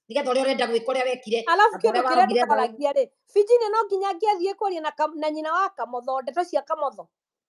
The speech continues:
Speaker 2: Na tondũ nĩ,
Speaker 1: Ona
Speaker 2: nĩ
Speaker 1: nyina
Speaker 2: ta
Speaker 1: wa
Speaker 2: wa
Speaker 1: Kamotho nĩ brainwashing,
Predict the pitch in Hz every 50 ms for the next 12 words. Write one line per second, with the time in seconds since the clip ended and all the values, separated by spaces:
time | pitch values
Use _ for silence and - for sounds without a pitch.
0 | _ _ - 285 302 - 349 339 330 330 330 339 330 320 330 320 320 320 _ _
1 | _ _ - 381 415 403 427 381 349 403 415 415 392 339 330 359 370 392 403 392
2 | 370 349 370 392 403 415 392 - 427 415 370 359 359 359 370 370 381 349 370 349
3 | 330